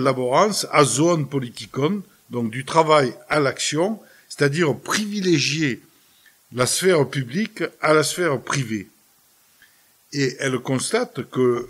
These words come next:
l'automatisation du, du travail, euh, le progrès, euh, technique et, et technologique, elle dit,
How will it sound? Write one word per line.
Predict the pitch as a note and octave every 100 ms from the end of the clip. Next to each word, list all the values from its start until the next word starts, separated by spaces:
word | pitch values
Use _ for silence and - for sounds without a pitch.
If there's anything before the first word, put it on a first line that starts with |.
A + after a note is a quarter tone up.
| - -
l'automatisation | C#3+ G3+ A#3+ A3 F#3 F#3 E3+ D#3+ - F#3+
du, | C#3+ A#2 A#2+ A#2 G#2+ - _ _ A2
du | A#2+
travail, | - C#3 B2 A#2+ G2+ - - _ _ _ _ _ _ _ _ _ -
euh, | G2 G2+ G#2 G#2 G#2+
le | A2
progrès, | A2 C#3+ C3 C3+ D3 C3
euh, | A#2 A2 G#2+
technique | G2+ - D3 - D#3+ C3+ C3+
et, | A#2 A2 A2
et | A2
technologique, | C#3+ C3 B2 A#2 E3+ A#3 - B2+ - - - - _ _ _ _ _ _ _ _ _ _ -
elle | A#2 A#2+
dit, | G#3 G#3+